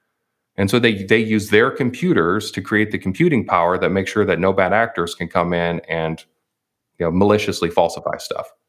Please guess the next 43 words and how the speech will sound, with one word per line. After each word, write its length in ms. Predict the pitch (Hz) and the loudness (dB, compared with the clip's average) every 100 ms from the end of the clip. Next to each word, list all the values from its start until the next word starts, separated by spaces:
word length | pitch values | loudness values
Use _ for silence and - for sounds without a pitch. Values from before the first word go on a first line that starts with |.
| _ _ _ | _ _ _
That 120 | 95 | 0
North 200 | 98 104 | 2 2
Korea 200 | 104 92 | 0 0
can't 200 | 85 87 | 0 -4
just 200 | 85 85 | -4 -6
come 180 | - 82 | -4 -2
in 140 | 80 78 | 0 -2
and 100 | 78 | -2
say 220 | 82 80 | -2 0
that 160 | 80 | 0
the, 180 | - 85 - | 0 -2 2
this 240 | 107 107 | 2 4
much 180 | 95 - | 0 2
money 220 | 90 87 | 0 2
went 180 | 87 85 | 0 0
to 60 | 90 | 0
North 200 | 85 85 | 0 0
Korea, 400 | - 92 80 82 - - - _ | -4 -2 -2 -4 -18 -20 -20 _
you 80 | 90 | 0
know, 200 | 82 80 | 0 -2
and 160 | 87 82 - _ _ | -4 -4 -12 _ _
whatever 320 | 85 90 87 82 | -2 0 0 0
it 40 | |
might 220 | 80 80 | -2 -4
be, 120 | 80 | -6
or 220 | 76 78 _ _ - - | -8 -8 _ _ -20 -8
whomever 460 | 101 92 87 85 | -2 0 2 0
else. 260 | 80 76 - _ _ _ _ | 0 -4 -10 _ _ _ _
So, 140 | - 123 | 0 4
and 100 | 156 | 4
that's 180 | 170 240 | 4 2
it. 180 | - - | 2 0
And 180 | 101 101 | 0 4
so 120 | 120 | 4
the 60 | |
mining 320 | 110 117 131 123 | 6 4 2 -2
is 100 | - | 0
just 180 | 113 117 | 0 2
a 20 | |
reward 400 | 113 113 147 143 | 2 4 2 2
that 180 | 87 - | 0 -2
you 60 | |
get. 240 | - 78 | -6 -8